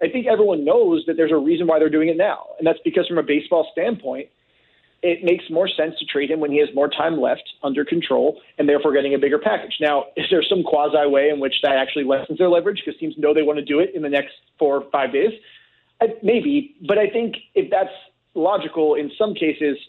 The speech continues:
it's negated by the fact that this is Juan Soto we're talking about, and he's a transcendent generational talent that, while maybe you would think that lessens the Nationals' negotiating standpoint, the receiving team is getting one of the best players in baseball, if not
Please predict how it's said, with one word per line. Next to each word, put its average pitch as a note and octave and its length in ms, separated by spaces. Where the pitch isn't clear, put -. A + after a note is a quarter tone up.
it's D#3+ 260
negated E3 380
by D3+ 100
the D3 80
fact D3 320
that C#3+ 220
this D#3+ 120
is C#3+ 120
Juan C3 240
Soto E3+ 180
we're B2+ 140
talking B2+ 300
about, B2 360
and C3+ 420
he's D#3 80
a D3+ 100
transcendent D3 600
generational C#3 520
talent C#3 400
that, C3+ 320
while D3 300
maybe D3 240
you C#3+ 140
would C#3 180
think D3 220
that C#3 140
lessens C#3+ 300
the C#3+ 80
Nationals' C#3 480
negotiating D#3+ 580
standpoint, G3 560
the D#3+ 80
receiving D#3+ 380
team D#3+ 180
is C#3 100
getting C#3 360
one D3 160
of C3 100
the C#3 100
best C3+ 240
players C3 300
in C3+ 40
baseball, C3+ 340
if C3+ 100
not C#3+ 300